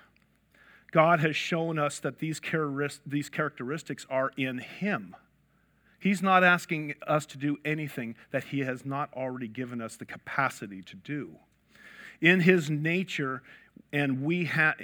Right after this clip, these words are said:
in, in his very nature, we have these things. And it's been given to us through that nature. God has been compassionate toward us. God has been kind toward us. He has showed us humility, meekness.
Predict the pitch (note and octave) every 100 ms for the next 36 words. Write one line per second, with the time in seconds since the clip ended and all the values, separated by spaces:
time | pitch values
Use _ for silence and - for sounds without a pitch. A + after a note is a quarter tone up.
0 | - D#3 E3 - E3 F3+ D#3 C3+ C3+ E3+
1 | E3 C#3 D3+ D#3+ C#3 B2 B2+ - C#3 C3
2 | B2+ A#2+ - E3 C#3+ G2+ - - - D#3
3 | D3+ D3 - D3 C3 - - E3 G3 E3+
4 | - C#3 A2 G2+ - - - D3 G3+ B3
5 | D3+ A#2 A2 C3+ D3+ D#3+ - - - _
6 | _ _ _ _ _ _ - - _ -
7 | D3+ F3 E3+ E3+ C3+ C3+ D#3 D3 C#3+ C3
8 | - - E3 E3 C3 G#2+ - A#2 F#2+ C2
9 | - - _ _ - _ C3 C#3 C#3 C#3+
10 | C#3+ - D3 D3 C#3+ _ _ - - E3+
11 | F3+ F#3 - - G#2+ - - - - -
12 | - - - E3+ D#3+ D3+ - E3+ E3 D3+
13 | - F3 E3 F3 F#3 F#3+ F3+ A#2 F#2+ _
14 | _ A#2+ C3 E3 G3+ F#3 - A2 - -